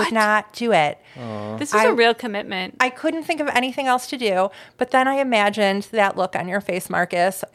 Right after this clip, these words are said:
Speaker 2: What would happen if I came in here without the answer? Last-ditch effort, I called Cafe Du Monde.
Speaker 1: Oh, shit.
Speaker 2: And I said,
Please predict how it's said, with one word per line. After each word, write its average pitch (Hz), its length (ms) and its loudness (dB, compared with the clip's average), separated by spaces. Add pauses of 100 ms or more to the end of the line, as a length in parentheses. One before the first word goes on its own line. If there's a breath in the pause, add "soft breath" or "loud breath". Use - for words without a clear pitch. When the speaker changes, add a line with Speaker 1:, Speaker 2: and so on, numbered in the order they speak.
(140)
Speaker 2:
What 247 260 6
would 320 100 6
happen 269 540 4
if - 160 -2
I 214 120 4
came 214 260 -2
in 233 80 0
here 208 160 4
without 185 280 2
the 208 140 -4
answer? 175 640 0 (800 soft breath)
Last-ditch 214 640 2
effort, 165 520 0 (120)
I 214 300 4 (240)
called 277 600 2
Cafe 269 340 0
Du 208 140 -2
Monde. 233 400 -4
Speaker 1:
Oh, 277 140 4
shit. 185 500 0
Speaker 2:
And 240 160 2
I 233 140 4
said, 220 680 4